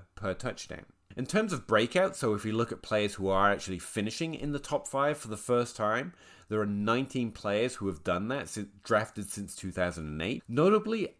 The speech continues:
top five breakouts are an exception to the breakout groups in the top twelve and the top twenty-four. Most breakout groups break into that level of production or that rank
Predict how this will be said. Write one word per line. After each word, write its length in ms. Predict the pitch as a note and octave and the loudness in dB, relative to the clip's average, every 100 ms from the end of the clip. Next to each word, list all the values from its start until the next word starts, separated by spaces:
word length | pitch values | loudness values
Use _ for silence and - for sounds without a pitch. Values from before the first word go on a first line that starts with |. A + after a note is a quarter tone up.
| - | -10
top 240 | - D3+ | -4 -4
five 320 | - D#3+ C3+ | 4 4 4
breakouts 600 | A#2+ B2 C3+ F3 E3 - - - | 4 2 2 -2 -2 -8 -10 -4
are 140 | A2 | -2
an 80 | G2 | -2
exception 720 | F#2+ - B2+ A#2+ - D#3+ E3 - _ _ _ - | -4 -2 -2 -2 -4 -8 -10 -16 _ _ _ -14
to 100 | A2 | -4
the 100 | A2+ | -2
breakout 520 | G#2 A2+ A2+ A2+ G2 | 2 2 4 0 0
groups 480 | G#2 G#2 - - - | 0 0 -2 -12 -10
in 80 | G#2 | -8
the 80 | F#2+ | -8
top 280 | - A#2+ - | -6 -8 -6
twelve 400 | - G#2+ G#2+ F2 | -2 0 0 -4
and 140 | G2 | -8
the 40 | F#2+ | -8
top 260 | G#2+ G#2 | -8 -10
twenty-four. 640 | - F2 E2 - A2+ A#1 - _ _ _ _ _ _ _ _ _ | -8 -8 -8 -6 -6 -6 -10 _ _ _ _ _ _ _ _ _
Most 460 | F2+ B2 F#3 - | -2 2 2 2
breakout 460 | E3+ F3 F#3 F#3 D#3 | 0 0 0 -2 -2
groups 540 | D#3+ F3+ F#3 - - - _ _ _ _ _ - | 0 0 -2 -12 -18 -20 _ _ _ _ _ -20
break 380 | F2 B2 B2+ - - | -2 0 0 -2 -4
into 720 | D3+ E3+ D#3+ A2 _ - C3 | -2 0 -2 -6 _ -4 -2
that 280 | B2+ B2+ A#2+ | 0 0 0
level 320 | A#2 G#2 G#2+ | 0 0 -2
of 160 | G2 - | -4 -6
production 520 | G2 G2 B2 - C#3+ | -2 0 0 -2 -4
or 100 | G#2+ | -2
that 180 | G2 - | -4 -6
rank 560 | F#2+ F2 G2 A#2+ C3 | -8 -4 -2 -2 -6